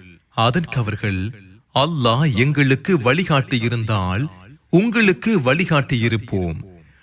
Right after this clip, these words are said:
நாம் இங்கு துடிப்பதும் சகிப்பதும் நம்மை பொறுத்தவரை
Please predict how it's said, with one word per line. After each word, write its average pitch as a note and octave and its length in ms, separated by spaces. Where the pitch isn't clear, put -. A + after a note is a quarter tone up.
நாம் F3 440
இங்கு F3+ 500
துடிப்பதும் D3 800
சகிப்பதும் D3+ 880
நம்மை F#3 500
பொறுத்தவரை E3+ 760